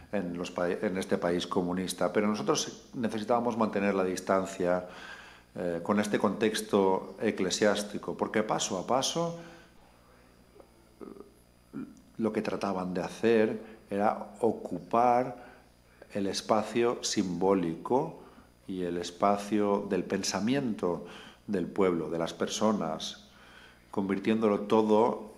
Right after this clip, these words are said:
en algo más religioso y espiritual. Y nosotros estábamos en corta-, en contra de la espiritualidad que representaba la Iglesia. Yo entendía la espiritualidad de una manera más individual,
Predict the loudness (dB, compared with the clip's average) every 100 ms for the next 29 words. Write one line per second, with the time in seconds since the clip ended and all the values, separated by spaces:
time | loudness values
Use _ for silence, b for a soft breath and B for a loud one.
0 | -6 0 2 2 4 4 4 2 -2 -2
1 | -2 0 4 4 4 4 4 4 2 2
2 | 0 0 0 0 2 4 4 4 0 0
3 | 0 0 0 2 4 4 2 0 4 4
4 | 4 2 2 2 4 4 4 4 2 0
5 | 2 2 2 2 2 2 0 -2 2 4
6 | 4 2 0 -2 -2 -4 -4 B B B
7 | B B -4 2 4 2 0 0 2 2
8 | 4 2 0 0 0 4 4 4 4 4
9 | 2 -4 -16 -20 B B B -6 -2 0
10 | 2 2 2 2 0 -4 0 2 4 4
11 | 4 2 2 -2